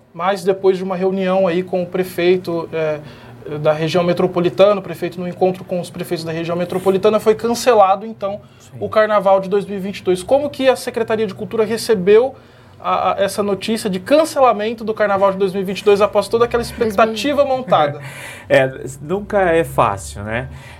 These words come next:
Speaker 2: Porque é o que eu falo, né? Além da festa, existe toda uma economia criativa, né? O que a gente chama da economia criativa hoje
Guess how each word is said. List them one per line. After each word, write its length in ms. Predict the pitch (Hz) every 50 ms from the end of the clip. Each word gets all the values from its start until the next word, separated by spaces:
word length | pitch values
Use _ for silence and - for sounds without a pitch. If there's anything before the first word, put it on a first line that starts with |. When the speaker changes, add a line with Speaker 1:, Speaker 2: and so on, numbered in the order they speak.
| - -
Speaker 2:
Porque 720 | - 143 143 135 139 - 156 156 156 151 147 147 143 127
é 60 | 123
o 40 | 143
que 100 | 139 170
eu 40 | 165
falo, 440 | 160 - - 139 127 117 107 104 104
né? 200 | 107 120 127 127 -
Além 360 | 127 127 147 170 208 240 233
da 140 | 185 165 147
festa, 760 | 139 - - 175 165 180 185 165 - - - 120 107 101 - - - - -
existe 380 | - 120 113 123 151 143 - 165
toda 460 | - - - - 214 220 226 226 247
uma 120 | 208 226
economia 680 | 220 214 214 - 240 226 226 233 208 185 214 226 240 226
criativa, 920 | 233 - 208 220 220 214 220 - - - 196 202 202 180 139 127 123 117
né? 220 | 113 123 139 156 156
O 40 | 131
que 60 | 147
a 40 | 127
gente 180 | 135 139 135
chama 180 | 139 151 143 143
da 80 | 143
economia 460 | 147 143 - 156 147 151 143 165 185 185
criativa 640 | 180 170 160 143 131 135 - - 160 160 147 147
hoje 400 | 139 135 139 151 160 156 170 180